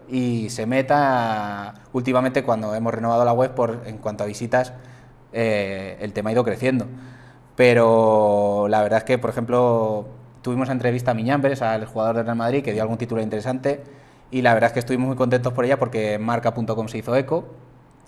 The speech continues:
y muchos, eh, eh, muchas páginas web, blogs, eh, referentes al Real Madrid, pues también, eh, se hicieron eco a la vez de esa noticia en Marca, y la verdad es que ese día el volumen de visitas, no sabría decirte exactamente cuántas, pero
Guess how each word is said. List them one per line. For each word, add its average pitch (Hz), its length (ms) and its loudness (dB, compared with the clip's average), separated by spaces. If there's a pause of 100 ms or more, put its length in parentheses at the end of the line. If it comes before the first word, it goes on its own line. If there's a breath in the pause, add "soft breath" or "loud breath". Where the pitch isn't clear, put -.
(140)
y 120 160 0
muchos, 127 600 2
eh, 104 1000 -2
eh, 107 120 -8
muchas 110 240 -10
páginas 107 320 -10
web, 139 480 4
blogs, 139 340 2 (140)
eh, 113 160 -2
referentes 117 420 -6
al 113 80 -4
Real 113 160 -2
Madrid, 131 320 0 (520 loud breath)
pues 120 220 0
también, 120 640 0
eh, 117 360 0
se 120 100 -8
hicieron 127 320 0
eco 127 220 4
a 127 40 8
la 123 100 6
vez 135 140 0
de 117 60 -2
esa 120 140 -6
noticia 120 320 -4
en 131 60 -2
Marca, 147 440 0 (340 loud breath)
y 120 160 -4
la 113 140 4
verdad 107 160 2
es - 40 -10
que 117 100 -6
ese 117 180 -4
día 127 340 6
el 117 60 4
volumen 117 320 0
de 117 100 2
visitas, 123 1040 2
no 117 160 -6
sabría 120 240 0
decirte 123 300 -2
exactamente 120 460 -2
cuántas, 123 320 2
pero 117 560 4